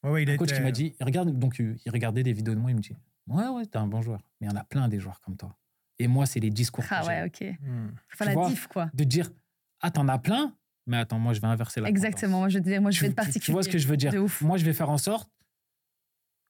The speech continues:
Speaker 2: qu'à la préparation, tu vas dire, « Ah non, lui, je suis obligé
Speaker 1: Non,
Speaker 2: de
Speaker 1: il y
Speaker 2: le
Speaker 1: a,
Speaker 2: mettre dans
Speaker 1: il y en
Speaker 2: mon
Speaker 1: a pas
Speaker 2: onze de
Speaker 1: beaucoup
Speaker 2: base. »
Speaker 1: des joueurs comme ça.
Speaker 3: Ouais, c'est ça, au
Speaker 2: Tu
Speaker 3: final,
Speaker 2: vois ?
Speaker 3: ouais, tu te
Speaker 2: Et,
Speaker 3: distingues.
Speaker 2: et moi, je lui ai dit ça, je lui ai dit, il m'a dit, « Ouais, mais j'ai déjà un milieu de terrain, j'ai vainqueur, j'ai deux Sarr. » Je lui ai dit, « Ok. » Je lui ai dit, « Coach, j'ai juste une question à vous poser.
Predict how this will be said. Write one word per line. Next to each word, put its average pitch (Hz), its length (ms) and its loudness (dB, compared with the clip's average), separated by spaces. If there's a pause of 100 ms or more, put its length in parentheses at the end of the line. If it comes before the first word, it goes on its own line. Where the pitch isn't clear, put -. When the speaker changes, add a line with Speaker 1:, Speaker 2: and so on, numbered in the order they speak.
Speaker 2:
qu'à 143 160 0
la 139 100 0
préparation, 170 420 0
tu - 80 -2
vas 135 100 0
dire, « 117 200 -2
Ah 139 80 0
non, 139 120 4
lui, 131 100 2
je - 60 -2
suis - 100 -2
obligé 147 100 2
Speaker 1:
Non, - 40 2
Speaker 2:
de 156 40 4
Speaker 1:
il - 20 4
y 147 40 4
Speaker 2:
le - 20 2
Speaker 1:
a, 143 60 2
Speaker 2:
mettre 120 100 0
dans 120 80 0
Speaker 1:
il - 20 2
y - 40 4
en 160 40 4
Speaker 2:
mon 165 60 2
Speaker 1:
a - 20 -4
pas 180 100 -2
Speaker 2:
onze 170 40 2
de 160 60 4
Speaker 1:
beaucoup 156 100 2
Speaker 2:
base. » 151 80 4
Speaker 1:
des 143 60 2
joueurs 135 200 2
comme 123 140 -2
ça. 104 60 -4
Speaker 3:
Ouais, 214 80 2
c'est 214 120 0
ça, 220 100 0
au 208 40 2
Speaker 2:
Tu - 60 -4
Speaker 3:
final, 190 240 0
Speaker 2:
vois ? 190 100 -6
Speaker 3:
ouais, 185 40 -4
tu - 80 -12
te 208 100 -2
Speaker 2:
Et, 214 100 2
Speaker 3:
distingues. 185 360 0
Speaker 2:
et 185 60 0
moi, 208 140 4
je 165 60 2
lui 170 80 2
ai - 20 2
dit 147 100 0
ça, 165 140 -2
je 131 60 -2
lui 151 80 0
ai - 20 0
dit, 139 200 -10
il 147 100 0
m'a 135 80 2
dit, « 131 120 0
Ouais, 175 200 0
mais 139 120 2
j'ai 117 120 -2
déjà 135 140 0
un 143 40 4
milieu 131 180 2
de 120 60 -8
terrain, 170 260 2
j'ai 123 140 0
vainqueur, 143 520 0
j'ai 123 140 0
deux 139 160 0
Sarr. » 175 260 0
Je 139 40 2
lui 139 60 2
ai - 40 2
dit, « 156 80 0
Ok. » 156 120 -2
Je 160 40 -2
lui 139 60 -6 (200)
ai 135 40 -2
dit, « 143 100 0
Coach, 190 140 2
j'ai 139 80 2
juste 190 220 -2
une 170 60 4
question - 220 -4
à 127 40 0
vous 117 100 -2
poser. 113 260 -4